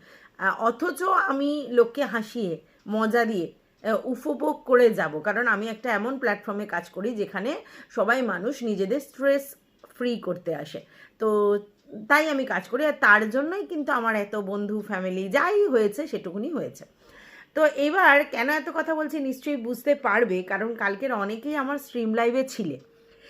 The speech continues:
এবার এই স্ট্রিম লাইভটা হঠাৎ করে কেন আমি করলাম, কোনো রকম ইনফরমেশন না দিয়ে হঠাৎ করে কেন করলাম, মাথায় কী ভূত চাপলো, কী ইন্টারেস্ট, সবার এই প্রশ্নটা আসতে পারে। প্রথম কথা হচ্ছে যে বহুদিন আগে আমি স্ট্রিম লাইভ করেছিলাম, তখন আমাকে অবশ্যই হাল-, হেল্প করেছিল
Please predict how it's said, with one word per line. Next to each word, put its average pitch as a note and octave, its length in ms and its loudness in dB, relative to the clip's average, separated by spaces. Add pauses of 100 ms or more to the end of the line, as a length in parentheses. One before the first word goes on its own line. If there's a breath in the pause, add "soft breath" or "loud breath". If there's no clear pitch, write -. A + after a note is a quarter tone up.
(120)
এবার D#4 200 6
এই E4+ 140 2
স্ট্রিম D#4 300 -2
লাইভটা F4+ 340 4
হঠাৎ C#4+ 340 2
করে E4 220 -2
কেন B3 180 0
আমি C#4 240 2
করলাম, A#3 480 2
কোনো C#4 260 0
রকম D4+ 300 0
ইনফরমেশন C4 680 -2
না A3 280 4
দিয়ে A#3+ 220 -2
হঠাৎ G#3+ 280 0
করে A#3+ 180 -4
কেন A3 320 -2
করলাম, A3 420 0 (260 loud breath)
মাথায় B3 280 2
কী C4+ 220 -2
ভূত C4 240 0
চাপলো, B3+ 460 4
কী D4 280 -2
ইন্টারেস্ট, A#3+ 720 0
সবার C4 320 4
এই B3 120 2
প্রশ্নটা A#3+ 460 -2
আসতে G#3 320 0
পারে। C#3+ 260 -2 (400 loud breath)
প্রথম C#4+ 300 2
কথা E4+ 200 2
হচ্ছে E4 280 -4
যে D#4+ 120 -2
বহুদিন C#4 540 2
আগে A#3 240 2
আমি B3+ 180 0
স্ট্রিম A#3+ 340 -4
লাইভ B3 240 0
করেছিলাম, A3+ 520 0
তখন A#3 280 -4
আমাকে A3+ 260 -2
অবশ্যই G#3 420 -2
হাল-, F3+ 300 -2
হেল্প A3 180 0
করেছিল C4+ 460 2